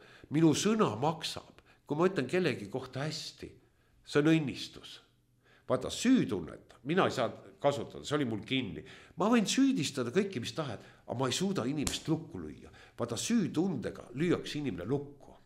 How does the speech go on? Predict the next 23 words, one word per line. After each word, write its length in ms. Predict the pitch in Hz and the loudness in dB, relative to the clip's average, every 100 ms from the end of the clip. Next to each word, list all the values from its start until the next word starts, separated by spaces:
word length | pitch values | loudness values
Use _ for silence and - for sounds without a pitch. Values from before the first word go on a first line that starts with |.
| _ _ _ _ _ - - - - | _ _ _ _ _ -20 -20 -14 0
Ja 120 | 131 | 2
vaata, 180 | 156 127 | 4 2
süütunne, 680 | - 233 143 196 214 127 80 - - - - - - | 2 2 6 4 6 4 2 -2 -14 -10 -10 -10 -4
öö, 400 | - 104 104 101 - - 139 | 2 4 6 4 2 4 4
on 160 | 139 | 6
jõud, 480 | 175 233 147 87 - - - - - - - - - - | 8 10 10 4 -4 -12 -16 -20 -20 -20 -20 -20 -12 -4
mis 120 | 120 | 0
tegelikult 680 | - 208 147 107 - 101 - | 2 4 4 2 -4 -4 6
lukustab. 560 | 190 196 - - - - | 6 6 -4 -8 -10 0
Vaata, 300 | 143 - 98 - - - - | 0 2 -4 -6 -18 -18 -2
kui 180 | 151 247 | 2 4
inimene 500 | 269 151 110 110 107 95 95 - - _ - | 4 2 0 -2 -4 -4 -10 -20 -20 _ -10
on 100 | 127 | -4
midagi 240 | 208 180 135 | 0 0 4
valesti 440 | 170 113 - 92 | 4 4 -2 -10
teinud, 320 | 87 80 - - | -10 -10 -12 -12
siis 240 | - 139 | -10 -4
ta 120 | 151 | 0
loob 260 | 180 160 - | 2 2 0
kogu 240 | 156 147 | -4 -2
aeg 440 | 104 95 - - - | -4 -4 -16 -14 -6
oma 160 | 131 151 151 160 | 0 0 -2 -2
ümber 340 | 165 127 92 | -2 -4 -8